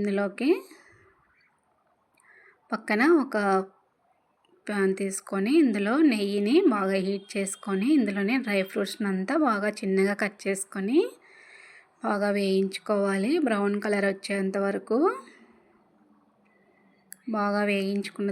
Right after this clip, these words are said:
తర్వాత ఇప్పుడు వీటన్నింటినీ పాయసంలో వేసి బాగా కలుపుకోవాలి. చాలా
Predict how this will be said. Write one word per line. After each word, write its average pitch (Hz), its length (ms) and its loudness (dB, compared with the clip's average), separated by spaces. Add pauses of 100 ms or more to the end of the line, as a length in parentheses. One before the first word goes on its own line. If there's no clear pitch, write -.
తర్వాత 196 440 0 (300)
ఇప్పుడు 208 300 -4
వీటన్నింటినీ 196 680 0 (220)
పాయసంలో 208 580 2 (100)
వేసి 196 280 -2 (120)
బాగా 202 200 0 (120)
కలుపుకోవాలి. 196 840 -2 (2250)
చాలా 208 340 2